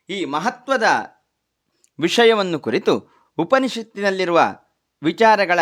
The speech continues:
ಮುಖ್ಯಾಂಶಗಳನ್ನು ಹೀಗೆ ವಿವರಿಸುತ್ತಾನೆ. ಚತುರ್ವರ್ಣದ ಪ್ರಶ್ನೆಯು ಸಮಾಜದ ರಚನೆಯ ದೃಷ್ಟಿಯಿಂದ ಮಹತ್ವದ್ದಾಗಿದೆ.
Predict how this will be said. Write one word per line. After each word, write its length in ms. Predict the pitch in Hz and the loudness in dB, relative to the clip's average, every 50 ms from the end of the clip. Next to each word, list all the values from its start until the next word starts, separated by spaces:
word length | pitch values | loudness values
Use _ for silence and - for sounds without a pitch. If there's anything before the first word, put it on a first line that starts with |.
| 131 98 101 - _ _ _ - | 0 0 -2 -12 _ _ _ -4
ಮುಖ್ಯಾಂಶಗಳನ್ನು 880 | 147 156 - - - 240 233 220 214 185 - 139 113 131 208 240 175 117 101 _ _ _ _ _ _ - | -4 -4 -4 -4 -2 0 0 0 0 -4 -8 -2 0 0 0 2 0 -6 -6 _ _ _ _ _ _ -4
ಹೀಗೆ 560 | 175 247 277 240 214 131 104 113 170 _ _ _ _ _ | -2 -2 0 0 0 -2 -2 -4 -10 _ _ _ _ _
ವಿವರಿಸುತ್ತಾನೆ. 680 | - 135 151 143 127 - - 110 - - 117 113 107 101 - _ _ _ _ _ _ _ _ _ _ _ _ _ _ _ _ _ _ _ _ _ _ _ _ _ _ _ _ _ _ _ _ _ _ _ _ _ | -2 0 0 0 0 -4 -12 -14 -8 -4 -4 -4 -4 -6 -12 _ _ _ _ _ _ _ _ _ _ _ _ _ _ _ _ _ _ _ _ _ _ _ _ _ _ _ _ _ _ _ _ _ _ _ _ _
ಚತುರ್ವರ್ಣದ 680 | - 202 202 302 302 294 277 277 262 254 254 247 240 196 180 151 127 110 107 113 - | 0 2 2 2 -4 0 2 0 2 2 -2 0 2 2 2 2 2 0 -4 -10 -8
ಪ್ರಶ್ನೆಯು 540 | - 143 147 143 - - 120 104 101 113 160 214 - _ _ _ _ _ _ _ - | -2 0 0 0 -2 -8 -8 -6 -2 -4 -4 -4 -6 _ _ _ _ _ _ _ -2
ಸಮಾಜದ 520 | 180 180 214 226 214 208 185 190 160 160 143 110 92 87 _ _ _ _ _ _ _ _ _ _ _ _ _ _ _ _ _ _ | -2 0 2 2 2 2 0 -4 -2 -2 -2 -2 -4 -10 _ _ _ _ _ _ _ _ _ _ _ _ _ _ _ _ _ _
ರಚನೆಯ 500 | 139 147 165 160 - 262 254 262 247 233 196 156 123 104 - - | -6 -6 -6 -4 -4 -6 -6 -6 -8 -6 -6 -6 -8 -8 -10 -12
ದೃಷ್ಟಿಯಿಂದ 580 | - 151 160 - - - 143 113 104 127 107 139 123 98 _ - - _ _ _ _ _ _ _ _ _ _ - | -8 -8 -8 -8 -4 -4 -2 -2 -2 0 0 0 0 0 _ -16 -18 _ _ _ _ _ _ _ _ _ _ -2
ಮಹತ್ವದ್ದಾಗಿದೆ. 880 | 127 151 151 170 - - - 170 156 123 110 127 123 120 113 110 110 104 | -2 0 0 0 -4 -2 0 0 0 2 2 0 0 0 -2 -6 -6 -8